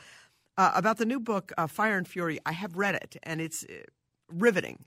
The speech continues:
It's, it really is. It's riveting. There are a lot of questions, though, I have about it. Um, entire passages that, of direct conversation where it's not clear where these quote-, quotes are coming from. So we wanna talk to her about that.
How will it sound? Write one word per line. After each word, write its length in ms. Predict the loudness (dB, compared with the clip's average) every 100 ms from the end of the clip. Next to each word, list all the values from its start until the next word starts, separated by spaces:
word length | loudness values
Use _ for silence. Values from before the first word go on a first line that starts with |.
| -12
It's, 160 | -10 -8
it 120 | -6
really 320 | -2 -2 0
is. 100 | -4
It's 160 | -6 -4
riveting. 440 | -4 -2 -6 -8 -12 -20 _ _ _ _ _ _ _ -6
There 100 | 0
are 60 | 2
a 40 |
lot 120 | 4
of 80 | 2
questions, 480 | 0 -2 -2 -8 -4
though, 120 | -2
I 80 | 0
have 200 | -2 -6
about 280 | -8 -12 -12
it. 160 | -16 -10
Um, 460 | -6 -6 -8 -12 -18 _ _ _ _ _ _ _ _ -18 -18 -12 -6
entire 460 | -6 -2 0 -2
passages 800 | -2 -2 -2 -4 -8 -8 -8 -12 _
that, 160 | -10 -10 _ -12
of 160 | -8
direct 300 | 0 0 0
conversation 680 | -2 -6 -6 -8 -8 -8 -10
where 280 | -4 -2 -4 _ _ _ _ _ _
it's 160 | -10 -2
not 180 | -2 0
clear 200 | -4 -4
where 140 | -6
these 180 | -8 -10
quote-, 260 | -12 -12
quotes 260 | -12 -12 -12
are 40 |
coming 300 | -14 -12 -12
from. 260 | -14 -18 -18
So 240 | -16 -12 -10
we 120 | -10
wanna 220 | -8 -10
talk 260 | -10 -12 -12
to 100 | -12
her 160 | -12
about 300 | -12 -14 -16
that. 180 | -18 -18